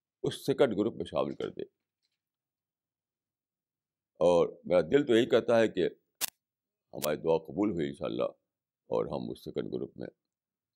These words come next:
یعنی ہمارا شمار ہوگا انشاءاللہ، اللہ نے چاہا تو۔ تو وہاں پر ہم نے جو منظر دیکھا، تو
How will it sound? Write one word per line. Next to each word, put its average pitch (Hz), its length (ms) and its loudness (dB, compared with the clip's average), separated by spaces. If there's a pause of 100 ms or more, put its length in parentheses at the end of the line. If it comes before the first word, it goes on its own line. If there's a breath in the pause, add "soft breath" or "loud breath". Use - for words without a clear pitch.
(560)
یعنی 50 260 -12 (1300)
ہمارا 50 160 -4
شمار 67 320 -4
ہوگا 67 260 -10
انشاءاللہ، - 380 -16 (300)
اللہ - 220 -14
نے - 20 -20
چاہا 58 220 -14
تو۔ - 140 -20 (2000)
تو 117 100 0
وہاں 123 220 4
پر 160 160 4
ہم 131 200 0
نے 143 200 0 (3000)
جو 82 120 -4
منظر 113 340 2
دیکھا، 135 360 0 (1080)
تو 85 240 -4